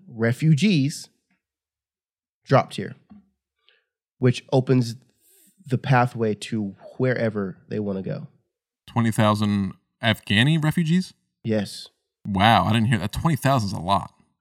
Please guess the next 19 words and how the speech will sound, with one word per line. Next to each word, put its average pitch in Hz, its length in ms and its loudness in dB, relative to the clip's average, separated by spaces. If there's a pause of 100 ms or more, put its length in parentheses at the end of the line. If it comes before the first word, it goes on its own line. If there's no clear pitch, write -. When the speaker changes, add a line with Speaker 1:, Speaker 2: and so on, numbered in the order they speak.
Speaker 1:
I 101 160 -4
know. 104 340 0 (160)
Well, 151 180 8
I 147 140 6
don't 202 140 8
know 220 120 8
if 185 80 2
that's 180 160 4
how 175 80 4
many 160 160 4
they're 139 100 4
bringing. 131 260 4
That's 127 180 0
how 156 100 4
many 143 220 2
we're 127 200 2
able 117 260 -2
to 107 100 -6
house. 98 540 -6